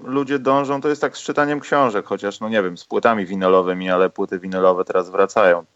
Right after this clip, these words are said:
Też zaraz chciałbym, żebyś o tym opowiedział. E, czy to nie jest tak, że po prostu ludzie szukają już najprostszego, najprostszej metody, żeby się pobawić, nawalić i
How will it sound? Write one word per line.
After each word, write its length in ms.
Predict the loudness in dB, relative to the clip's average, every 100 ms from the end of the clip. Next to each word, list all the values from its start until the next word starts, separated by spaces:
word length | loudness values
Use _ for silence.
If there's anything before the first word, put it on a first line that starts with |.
| _
Też 200 | -2 -2
zaraz 360 | 0 0 0 -2
chciałbym, 320 | -2 -2 -2
żebyś 260 | -8 -10 -6
o 60 |
tym 180 | -6 -4
opowiedział. 540 | -4 -2 -2 0 -2 -2 _ _ _ _ _ _ -8
E, 340 | -2 0 0 -2 _ _ _ _ _
czy 120 | -6
to 120 | 2 4
nie 80 |
jest 200 | 6 4
tak, 240 | 4 4 4
że 100 | 0
po 100 | 0
prostu 280 | -2 -2 -4
ludzie 200 | -4 -6
szukają 280 | 0 2
już 120 | 2 0
najprostszego, 960 | -2 -2 -2 0 0 4 4 4 -2 -10
najprostszej 520 | -4 -2 0 -2 0 -2
metody, 320 | 0 -2 -2
żeby 240 | -6 -6
się 140 | -6 -4
pobawić, 500 | 0 0 0 -2 -6
nawalić 560 | 0 2 0 -4 -12
i 240 | -10 -8